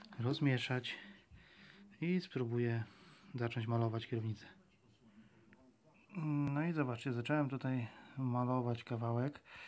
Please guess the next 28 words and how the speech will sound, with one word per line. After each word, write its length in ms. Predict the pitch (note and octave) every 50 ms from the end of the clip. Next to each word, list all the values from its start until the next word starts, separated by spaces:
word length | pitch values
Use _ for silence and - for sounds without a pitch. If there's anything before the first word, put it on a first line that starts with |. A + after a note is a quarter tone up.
| - - - - - -
Nie 180 | C3 C3+ D3
wiem, 180 | C#3 C3+ C3 A#2+
czy 220 | - - C3+ C3+
jest 200 | C3+ C3+ B2+ -
to 60 | -
dobrze 360 | C3+ C#3+ D3+ D3 C#3 C#3 C3+ B2+
dla 120 | C3+ C#3
Was 140 | C3 B2+ A#2+
widoczne, 520 | B2+ B2+ A#2+ C#3 D3 D3 - - C3 C3+
czy 140 | C3 - C3
jest 140 | B2 A#2 A#2
dobre 300 | C3 B2+ A#2+ B2 A#2+ A2+
światło. 540 | - - C3 A#2+ A#2 - - B2+ C#3 D3+ D3 - - - -
Może 200 | C3 A#2+ A#2+ A#2
spróbuję 380 | - - C3 A#2+ A#2+ B2 A#2+
to 120 | A#2 - A#2+
obrócić. 500 | A#2 A#2 A#2+ A2+ A#2+ C#3+ D#3 - - - - - - - - - - - - - - - - - - - - - - _ -
Poprzez 260 | - F#3+ - - E3+
takie 260 | - F3+ D#3+ - D3+ C#3
po 100 | C#3 B2+
prostu, 400 | C3 D3 C#3 - - C#3 C3 A2+ A#2 - - - - - - - - - D3
jak 140 | C3+ B2 A#2
widzicie, 400 | A#2+ A#2+ B2 A#2 A#2+ B2 A2+ G#2+ - - - - - -
klepanie 540 | - - D3 D3 D3 - C#3 B2+ B2+ B2 A#2+
takie 280 | A#2+ A#2+ A#2 - B2 A#2 - - - - - - - - - - - - _ - - - - - - - - - - - -
w 80 | -
tą 140 | - C3+ B2+
kierownicę. 680 | A#2 C3 B2 B2+ A#2 A#2+ A#2+ A#2 - - D#3+ G3 F#3+